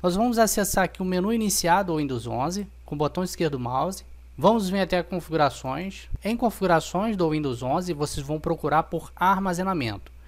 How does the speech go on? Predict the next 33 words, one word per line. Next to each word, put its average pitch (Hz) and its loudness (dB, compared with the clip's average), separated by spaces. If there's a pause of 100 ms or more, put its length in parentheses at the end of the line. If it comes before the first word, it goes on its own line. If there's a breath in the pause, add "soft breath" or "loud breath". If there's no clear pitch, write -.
(240 soft breath)
Vamos 123 -6
clicar 131 0
aqui, 156 -2
ó, 180 2 (440)
pra 117 0
acessar. 175 2 (680)
Clicou, 247 2 (300 loud breath)
vocês 185 0
vão 185 -2
ser 180 -2
redirecionados 175 0
para 165 4
sistema, 202 -2
armazenamento. 196 2 (120)
E 208 2
aqui 208 2
logo 247 2
de 226 -8
cara 196 0
ele 170 -4
vai 180 2
mostrar 190 0
pra 190 -2
vocês 160 0
o 185 -4
tamanho 202 0
do 202 -8
seu 202 0
disco 175 -4
local 180 0
C 190 -2
dois 196 -2
ponto, 160 0